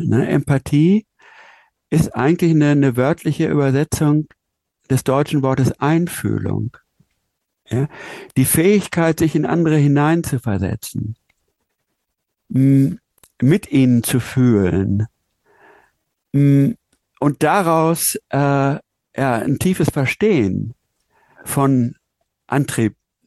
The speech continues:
Antriebskräften, ja, äh, zu entwickeln, das ist uns tatsächlich überall auf der Welt, äh, mitgegeben.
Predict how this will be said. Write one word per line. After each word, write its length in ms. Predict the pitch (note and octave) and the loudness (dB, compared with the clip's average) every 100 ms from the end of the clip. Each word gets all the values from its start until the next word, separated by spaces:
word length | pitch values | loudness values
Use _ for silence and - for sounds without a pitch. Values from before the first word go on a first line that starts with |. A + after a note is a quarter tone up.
| - _ | -20 _
Antriebskräften, 1200 | C3 A2+ A2+ - - G2+ G#2 - A2 G2+ G#2+ D3+ - - | -6 -4 -6 -6 -4 -2 -4 -6 -4 -2 -2 -6 -12 -4
ja, 280 | A2 B2+ - | -2 -2 -2
äh, 280 | - A#2 | -2 -2
zu 160 | - C3+ | -2 -2
entwickeln, 520 | - A#2 C3 C#3 C#3 - - - - - _ | 0 -2 0 0 0 -2 -12 -20 -20 -20 _
das 320 | A#2 D3 F3+ | -2 0 0
ist 200 | - E3+ | 0 0
uns 440 | - D3 - - - _ _ | 0 0 0 -4 -6 _ _
tatsächlich 480 | - C3+ F#3+ C3+ A#2 | -4 0 2 2 0
überall 560 | - F3 F3 C3 G#3 D3+ | 2 2 2 0 0 0
auf 220 | G2 G#2 | -2 -4
der 200 | - F#2+ | -4 -4
Welt, 400 | F#2 F#2 G#2 - - _ _ _ _ _ _ _ | -4 -4 -6 -8 -20 _ _ _ _ _ _ _
äh, 140 | A#2+ A#2 | -2 0
mitgegeben. 840 | B2 B2+ - G#2 G2+ G2+ G#2 G2+ | 0 0 -4 -4 -2 0 0 -4